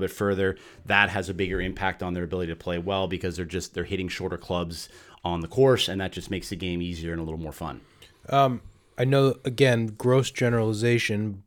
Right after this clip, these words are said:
Speaker 2: but someone might be thinking, "Okay, I'm losing club head speed. I'm a senior golfer. Uh, maybe I just, speed, I need to get strong." Not necessarily the case?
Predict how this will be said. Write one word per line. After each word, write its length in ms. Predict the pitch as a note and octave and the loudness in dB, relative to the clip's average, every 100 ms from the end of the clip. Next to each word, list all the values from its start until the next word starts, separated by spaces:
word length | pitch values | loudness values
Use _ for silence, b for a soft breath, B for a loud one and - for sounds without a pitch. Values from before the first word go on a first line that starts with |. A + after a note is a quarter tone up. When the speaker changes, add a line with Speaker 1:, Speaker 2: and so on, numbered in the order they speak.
| - | 2
Speaker 2:
but 400 | B2+ A2 - - _ b b b b _ _ _ | 4 4 0 -16 _ b b b b _ _ _
someone 320 | - - C#3+ C3+ | -2 2 4 6
might 160 | C3 | 4
be 80 | A2+ | 2
thinking, 400 | - C3 A#2 A#2 | 0 0 2 2
"Okay, 320 | A#2 B2 A2 | 2 4 6
I'm 160 | G#2 G#2+ | 6 4
losing 240 | B2 A2+ | 2 2
club 260 | G2+ A#2+ A2+ | 2 2 4
head 140 | G#2+ | 2
speed. 260 | - G#2+ G#2 | -2 -2 -2
I'm 120 | G2 | -2
a 40 | |
senior 380 | G2 - A2+ G#2 | -4 -2 -2 -2
golfer. 680 | F#2+ G2+ G#2 - G#2 G2 G2 | -2 0 0 0 -2 -2 -2
Uh, 300 | - G2 G2 F#2 | -4 -2 -2 -2
maybe 300 | G#2 G2+ G2+ | -2 0 0
I 80 | |
just, 180 | G2 F#2+ - _ - - - - - | -2 -8 -12 _ -20 -20 -20 -20 -12
speed, 640 | - - C3 A#2 G#2+ - | -10 -4 -2 -2 -4 -6
I 80 | G2+ | -4
need 140 | G#2+ | -4
to 60 | G2+ | -2
get 140 | G2+ | -2
strong." 520 | - - A#2 G#2 F#2 G#2+ B B B - | -2 -2 0 0 -2 -10 B B B -2
Not 180 | A#2+ G#2+ | -2 0
necessarily 440 | G#2+ - A2+ G#2 | -4 -2 -2 -2
the 80 | G2 | -4
case? 480 | - G#2+ F2+ - | -6 -8 -8 -12